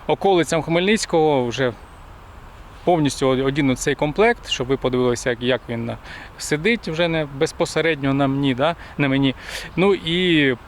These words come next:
поїжджу там десь, <laughs> поділюся своїми враженнями. Якраз така погода спекотна, будемо повноцінно тестувати, ось як воно буде відводити цей піт,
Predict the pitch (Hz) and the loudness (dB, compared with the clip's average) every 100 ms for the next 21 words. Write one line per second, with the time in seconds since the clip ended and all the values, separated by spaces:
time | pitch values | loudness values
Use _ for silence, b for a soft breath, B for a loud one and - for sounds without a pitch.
0 | - - - - - - - 143 156 180 | -20 -20 -20 -20 -18 -16 0 0 2 2
1 | 147 131 123 117 104 - - - 117 113 | 0 2 0 0 -4 -10 -20 -12 -2 -2
2 | - - - - - - 185 - 165 151 | -2 -14 -18 -14 -10 -2 -2 0 0 2
3 | 147 123 147 135 127 151 185 160 139 127 | 0 0 0 2 4 4 2 2 0 2
4 | 120 117 147 - - 123 135 170 196 175 | 0 0 -2 -2 -2 0 2 2 2 0
5 | B B - - 165 175 175 151 139 139 | B B -14 -4 0 2 2 2 0 2
6 | 139 131 123 B B B B B B - | 2 2 0 B B B B B B -18
7 | - - 160 160 - 180 151 127 - 151 | -4 0 2 2 2 2 2 0 -4 -4
8 | - 151 175 214 196 180 - - - - | 0 2 4 4 2 -2 -6 -20 -20 -16
9 | 175 156 156 - 151 - 143 139 151 147 | -4 -2 0 0 0 0 0 2 2 0
10 | 123 - - - - - - - - - | -2 -12 -20 -20 -20 -20 -20 -20 -18 -8
11 | 139 139 139 147 139 143 139 131 127 - | -4 -2 0 2 2 2 4 4 2 -2
12 | - 127 120 - 143 | -4 -2 -4 -4 -6